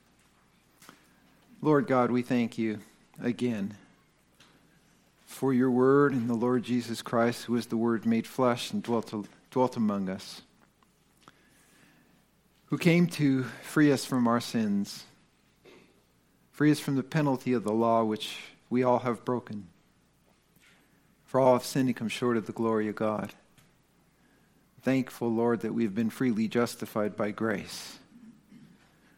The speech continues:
Lord, we, we pray now for an understanding of your word.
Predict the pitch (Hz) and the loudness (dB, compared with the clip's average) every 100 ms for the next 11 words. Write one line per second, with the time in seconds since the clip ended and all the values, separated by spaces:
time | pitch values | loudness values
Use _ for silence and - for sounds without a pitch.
0 | _ _ _ _ 127 143 147 139 135 131 | _ _ _ _ 2 6 6 4 2 0
1 | 117 - - _ _ - _ _ _ _ | 0 -6 -16 _ _ -20 _ _ _ _
2 | _ _ _ _ _ _ _ _ _ _ | _ _ _ _ _ _ _ _ _ _
3 | _ _ _ _ 131 131 - 175 160 127 | _ _ _ _ -4 -4 2 4 4 2
4 | 131 131 131 131 - 120 120 123 123 - | 2 2 0 -4 -4 0 0 0 -2 -2
5 | 120 113 113 104 98 101 101 101 101 | 0 0 0 -2 -6 -6 -4 -6 -8